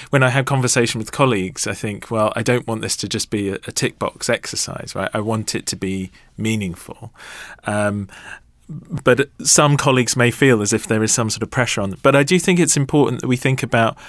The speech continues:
you know, what has been neglected, which is, which is basically there, which doesn't require an awful lot of kind of, if you like, archaeological digging, that just requires perhaps a little bit of <laughs> brushing off the du-, dust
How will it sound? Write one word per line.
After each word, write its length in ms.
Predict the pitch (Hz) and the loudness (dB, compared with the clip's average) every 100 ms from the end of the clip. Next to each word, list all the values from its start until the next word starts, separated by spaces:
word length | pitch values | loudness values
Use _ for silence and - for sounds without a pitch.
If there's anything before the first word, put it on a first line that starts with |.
| - - - | -20 -20 -4
you 80 | 143 | 2
know, 160 | 120 117 - 50 - | 2 2 -4 -16 -16
what 360 | - 165 165 - | -4 4 4 4
has 240 | - 170 | 2 0
been 180 | - 151 | 2 0
neglected, 500 | 131 117 117 - 120 - _ _ _ - | 0 2 0 -2 -6 -8 _ _ _ 0
which 220 | 139 127 | 2 4
is, 200 | 135 - | 2 4
which 180 | 139 131 | 2 2
is 80 | 135 | 2
basically 480 | 135 135 - 117 107 | 4 4 0 -4 2
there, 320 | 127 123 82 | 4 6 4
which 180 | 110 - | 0 4
doesn't 240 | 143 156 | 4 2
require 520 | 127 - 135 127 117 - | -2 0 2 4 2 0
an 120 | 117 | 0
awful 320 | 131 - 117 | 0 -2 -2
lot 200 | 110 - | 0 0
of 180 | 110 - | -4 -4
kind 200 | - 107 | -4 -2
of, 100 | 101 | -2
if 140 | 107 | -2
you 80 | 107 | -2
like, 260 | 107 - - | -2 -4 -2
archaeological 680 | 113 107 117 110 110 - 98 | -2 -2 -2 -2 -2 -6 -4
digging, 440 | 139 151 107 90 - - - - | 0 2 0 -6 -12 -18 -10 -6
that 120 | 120 | 0
just 260 | 135 - - - | 2 0 -4 -2
requires 440 | 127 - 139 117 | 0 4 4 4
perhaps 320 | - 143 - 123 | 2 0 0 2
a 40 | |
little 220 | 123 120 | 2 2
bit 180 | 113 113 | 2 4
of 180 | 110 - - - - | 4 0 -16 -18 -4
<laughs> 300 | 123 - - | -2 0 2
brushing 360 | 120 - 117 | 2 2 0
off 240 | 117 - - | 0 0 2
the 100 | 113 | 4
du-, 240 | 143 113 - | 6 4 2
dust 440 | 139 82 - - | 0 0 -8 -10